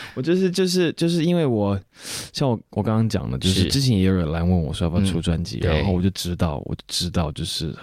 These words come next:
Speaker 2: 知道什么？
Speaker 1: 如果我不坚持一点点的话，
Speaker 2: 嗯。
Speaker 1: 它一定会变成我不想要变成的样子。
Speaker 2: 嗯哼。
Speaker 1: 然后，所以这个东西，我在制作过程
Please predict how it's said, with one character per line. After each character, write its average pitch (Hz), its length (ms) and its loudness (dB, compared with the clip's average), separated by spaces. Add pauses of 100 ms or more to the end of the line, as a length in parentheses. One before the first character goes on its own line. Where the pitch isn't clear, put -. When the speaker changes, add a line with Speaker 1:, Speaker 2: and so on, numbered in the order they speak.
Speaker 2:
知 - 120 -4
道 87 140 0
什 78 120 -4
么？ 85 140 -4 (540)
Speaker 1:
如 127 300 0
果 151 100 0
我 98 180 -2
不 110 260 -2 (500)
坚 113 220 0
持 90 220 0
一 95 80 4
点 78 200 -2
点 - 200 2
的 - 80 -8
话， 82 280 0
Speaker 2:
嗯。 87 260 0
Speaker 1:
它 107 180 0
一 95 100 2
定 101 180 0
会 104 160 2
变 98 220 -2
成 87 180 -4
我 78 80 -2
不 - 160 0
想 95 140 -2
要 80 80 -2
变 90 160 2
成 82 140 -6
的 64 60 -6
样 76 220 -2 (120)
子。 - 160 -12 (260)
Speaker 2:
嗯 92 220 2
哼。 123 280 2
Speaker 1:
然 92 140 4
后， 107 180 4
所 117 180 0
以 113 80 2
这 127 120 -2
个 117 80 2
东 110 180 4
西， 104 500 4 (880)
我 98 120 4
在 110 160 0
制 110 140 0
作 104 120 2
过 104 160 2
程 80 400 -4